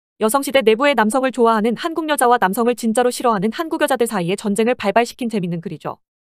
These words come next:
잘 생각해보세요. 여러분도 스스로를 에프엠이라 생각하지만 내 남친도 사랑한다. 남친 사랑과 한남의 모는 다른 거다.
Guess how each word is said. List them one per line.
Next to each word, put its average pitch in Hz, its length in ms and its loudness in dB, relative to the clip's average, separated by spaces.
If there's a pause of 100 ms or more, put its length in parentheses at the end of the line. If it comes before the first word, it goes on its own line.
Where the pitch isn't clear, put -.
잘 226 200 2
생각해보세요. 247 720 0
여러분도 247 400 0
스스로를 311 480 -2
에프엠이라 262 420 0
생각하지만 226 640 -4
내 202 80 -2
남친도 240 380 -2
사랑한다. 294 500 0
남친 185 300 -2
사랑과 190 320 -4
한남의 254 320 -4
모는 175 200 -6
다른 190 220 -8
거다. 165 300 -12